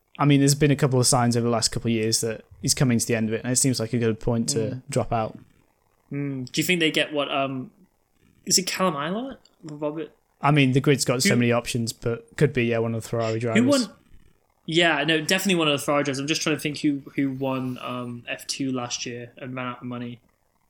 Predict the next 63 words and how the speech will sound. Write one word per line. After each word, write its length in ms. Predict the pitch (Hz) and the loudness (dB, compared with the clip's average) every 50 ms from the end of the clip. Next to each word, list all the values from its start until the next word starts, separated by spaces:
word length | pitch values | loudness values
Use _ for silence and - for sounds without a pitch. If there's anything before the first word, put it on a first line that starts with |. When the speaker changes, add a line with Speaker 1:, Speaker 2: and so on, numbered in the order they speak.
| _ _ _ _ _ _ _ _ _ _ _ _ _ _ _ _ _ _ _ _ - _ - | _ _ _ _ _ _ _ _ _ _ _ _ _ _ _ _ _ _ _ _ -20 _ 2
Speaker 1:
Well, 440 | 147 135 127 120 117 113 120 - - - - - | 4 4 4 4 2 0 -2 -6 -8 -10 -8 -8
Speaker 2:
I 80 | 135 | -8
forget. 340 | 131 214 180 147 160 - - - | -4 2 4 4 4 2 0 0
Speaker 1:
M-, 100 | 180 147 | 4 4
Mick 160 | 156 165 160 - | 6 4 4 2
Schumacher 440 | - 160 151 147 135 131 - 147 | 2 2 4 6 4 4 4 2
won 220 | 127 120 131 127 123 | 2 2 2 4 2
the 80 | 123 | 2
title, 340 | - - 135 120 117 110 107 - | 2 2 2 2 2 0 -2 -4
but 200 | - 120 - - _ _ - | -6 -8 -10 -10 _ _ -6
Callum 300 | - 139 131 127 120 120 | 0 2 2 4 4 4
Eilert 320 | 117 120 120 117 123 - _ _ - | 4 4 2 2 0 -4 _ _ -6
came 460 | - 127 123 120 117 113 113 117 120 | 0 0 2 2 2 0 -2 -2 0
second. 480 | - - 143 127 - - 139 151 147 143 - _ _ _ _ - - _ _ _ _ - | 0 2 2 2 2 2 0 0 0 -4 -8 _ _ _ _ -20 -20 _ _ _ _ -4
Uh, 320 | 143 131 113 110 110 - - _ _ _ _ _ _ _ _ - _ _ _ - | -2 0 0 0 -4 -6 -10 _ _ _ _ _ _ _ _ -20 _ _ _ 0
and 100 | 131 127 | 2 4
he's 60 | 123 | 4
Speaker 2:
And 60 | 117 - | 4 4
he's 40 | 139 | 4
Speaker 1:
not, 100 | 127 127 | 2 2
Speaker 2:
not 140 | 151 147 139 | 2 0 0
racing 340 | 139 143 139 - - 143 | 0 2 2 2 2 2
in 120 | 135 120 120 | -2 -4 -4
it. 160 | 120 131 - _ - | -6 -10 -14 _ -2
Speaker 1:
no, 320 | 143 139 131 135 135 135 123 | 2 4 4 6 6 6 6
Speaker 2:
Okay. 80 | 127 135 | 6 4
Speaker 1:
he's 160 | 127 120 135 | 4 4 4
not 120 | 131 120 | 2 2
doing 140 | 123 120 117 | 4 2 2
anything 280 | 117 113 107 120 120 120 | 2 0 0 -2 -2 -2
this 220 | 120 113 - - | -2 -2 -2 -2
year. 220 | 123 117 117 117 117 _ _ _ _ _ _ _ _ _ _ _ _ _ _ _ _ _ _ | -2 -2 -2 -2 -4 _ _ _ _ _ _ _ _ _ _ _ _ _ _ _ _ _ _
Speaker 2:
That's 240 | - 156 170 165 - | -2 0 0 0 2
what's, 180 | 170 160 - - | 0 0 0 2
that's 200 | 160 156 147 - | 2 2 2 2
what's 80 | 143 131 | 0 -2
on 80 | 143 | -2
my 60 | 131 131 | -2 -4
mind. 140 | 123 127 | -4 -4
Maybe 200 | 131 139 139 143 | -4 -2 -2 -2
he, 180 | 127 123 139 143 139 - | -2 -2 -2 -4 -4 -4
maybe 220 | 139 143 131 127 | -4 -4 -4 -4
he 160 | 117 139 135 | -4 -4 -4
can 140 | - 143 143 | -4 -4 -4
be 80 | 139 127 | -2 -2
heading 180 | 139 147 143 | -2 -4 -4
towards 260 | 127 - 147 143 135 135 | -6 -6 -6 -6 -4 0
a 20 | |
seat, 280 | - - 151 151 151 - | 0 0 0 0 -4 -6
'cause 140 | - 127 135 | -6 -6 -4
I'm 80 | 131 | -2
sure 240 | 127 - - 190 214 | -2 0 0 0 0
we 100 | 220 220 | 0 -2
did 140 | - 151 135 | -2 -4 -6
a 60 | 123 | -6
test 320 | - - - 151 - - - | -6 -6 -4 0 0 0 -2
day 100 | 131 127 | -2 -14
in 80 | 135 - | -14 -16
Ferrari 360 | - - 143 139 143 135 131 | -16 -14 -12 -12 -12 -12 -14
not 140 | 135 135 143 | -18 -20 -20
that 100 | 143 147 | -20 -20
long 120 | 151 151 | -20 -20
ago. 300 | - - 151 - 52 - | -20 -18 -18 -16 -16 -18